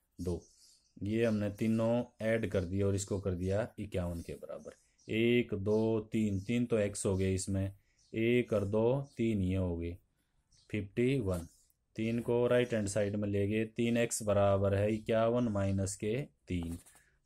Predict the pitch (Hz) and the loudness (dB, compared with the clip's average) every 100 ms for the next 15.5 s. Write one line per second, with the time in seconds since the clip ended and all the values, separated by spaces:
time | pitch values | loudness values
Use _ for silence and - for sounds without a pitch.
0 | - 113 117 113 110 107 120 120 120 - | -2 2 2 2 0 0 0 0 -2 -4
1 | 101 98 98 95 95 90 92 107 131 _ | 0 2 4 4 2 2 2 0 -4 _
2 | _ _ 95 98 98 95 95 92 101 101 | _ _ -2 0 0 2 2 2 0 0
3 | 127 - 98 98 90 82 82 - _ _ | -2 0 -2 0 -4 -4 -6 -12 _ _
4 | _ _ 110 113 - 107 107 104 107 104 | _ _ -4 -4 -4 0 2 2 2 2
5 | 98 101 117 - 104 101 110 110 107 104 | 4 2 0 -2 -4 -2 -2 -2 -2 -4
6 | 104 101 95 98 98 98 110 139 - 95 | -4 -2 -4 -2 -2 0 -2 -4 -6 -4
7 | 90 85 - 107 107 98 92 104 123 120 | -4 -4 -4 -2 0 0 -2 0 -2 0
8 | 110 101 87 82 80 - _ _ _ _ | 2 2 0 -4 -8 -12 _ _ _ _
9 | 107 107 107 110 107 107 127 131 131 _ | -6 -2 -2 -2 -2 -2 -2 -2 -8 _
10 | _ _ 101 95 - 92 - 85 82 85 | _ _ -4 -4 -4 -8 -8 -8 -6 -8
11 | - - 107 110 - - 113 113 113 113 | -8 -8 -6 -4 -6 -4 0 0 0 -2
12 | 113 113 110 107 117 - 92 85 82 80 | -2 0 0 0 -2 -4 -4 -4 -6 -10
13 | - - _ _ _ _ 107 101 - 117 | -14 -20 _ _ _ _ -6 -6 2 2
14 | 123 - 123 123 123 123 120 127 117 110 | 2 -2 0 0 0 -2 0 0 2 2
15 | 110 113 113 123 | 0 0 -2 -2